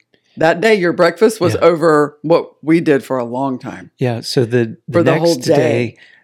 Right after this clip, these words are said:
Speaker 2: I still ate a, a
Speaker 1: <clears throat>
Speaker 2: Jimmy Dean breakfast, but this one was a bacon, ham, and veggie frittata. It had six grams of carbs. For lunch,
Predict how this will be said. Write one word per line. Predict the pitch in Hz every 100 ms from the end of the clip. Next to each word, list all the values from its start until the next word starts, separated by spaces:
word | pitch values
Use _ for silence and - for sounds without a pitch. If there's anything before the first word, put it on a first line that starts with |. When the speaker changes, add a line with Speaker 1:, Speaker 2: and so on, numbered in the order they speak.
| _
Speaker 2:
I | 117
still | - - 156 147
ate | 135 127
a, | 117 113 -
a | 110
Speaker 1:
<clears throat> | 143
Speaker 2:
Jimmy | 135 123
Dean | 131 139 127 120
breakfast, | 139 123 - 127 113 -
but | 139
this | 127 131
one | 139 123
was | 117 113
a |
bacon, | 117 127 135 139
ham, | 117 127 120 123
and | 113 110
veggie | 120 110 113
frittata. | - - - - 127 104 120 - - - _ _
It | 135
had | 117 123
six | - - 123 -
grams | - 110 107 110
of |
carbs. | 113 117 107 107 104 - _ _ _ _ _
For | _ 135
lunch, | 127 131 131 - -